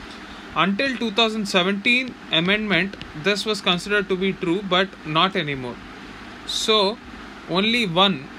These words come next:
is the right answer. Now, if you haven't watched the previous video on important provisions of Representation of Peoples Act nineteen fifty-one and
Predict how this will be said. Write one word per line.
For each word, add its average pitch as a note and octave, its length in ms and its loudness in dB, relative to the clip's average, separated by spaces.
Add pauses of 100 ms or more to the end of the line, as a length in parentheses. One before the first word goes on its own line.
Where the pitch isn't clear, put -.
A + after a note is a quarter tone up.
is E3 180 -2
the A#3 180 0
right D#3+ 260 2
answer. C3+ 360 -4 (1700)
Now, G#3 100 2
if G#3 180 2
you A#3 120 4
haven't A3+ 360 4
watched G3+ 320 2
the A3 120 2
previous G#3 560 2
video F#3 480 2 (400)
on F3+ 280 4
important A3 600 4
provisions F#3+ 580 2
of G3+ 140 2 (540)
Representation G3+ 760 2
of G3 160 0
Peoples G3 380 0
Act F3+ 280 2 (120)
nineteen E3+ 300 2 (120)
fifty-one E3 580 0 (520)
and F3 260 4